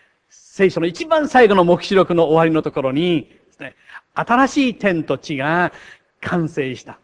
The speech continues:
そしてその真ん中にあるイエス・キリストの十字架の上で、イエス・キリストは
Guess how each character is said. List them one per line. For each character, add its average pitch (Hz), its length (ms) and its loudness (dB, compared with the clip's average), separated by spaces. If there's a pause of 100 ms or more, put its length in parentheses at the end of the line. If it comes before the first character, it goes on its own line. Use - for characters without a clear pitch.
(880)
そ 170 160 -12
し - 40 -20
て 185 320 -6
そ - 160 -12
の 143 140 -4
真 131 260 -6
ん 160 140 -2
中 147 220 -6
に 143 160 -4
あ 139 80 -4
る 131 140 -8 (920)
イ 151 100 -6
エ 135 80 -4
ス・ - 140 -18
キ 131 80 -14
リ 127 120 -14
ス - 40 -20
ト 131 100 -12
の 117 280 -12
十 143 400 -4
字 135 120 -12
架 131 140 -10
の 127 160 -8
上 123 140 -8
で、 - 200 -20 (580)
イ 120 80 -10
エ 113 60 -8
ス・ - 80 -20
キ 127 80 -10
リ 120 120 -8
ス - 60 -18
ト 131 100 -4
は 151 240 -2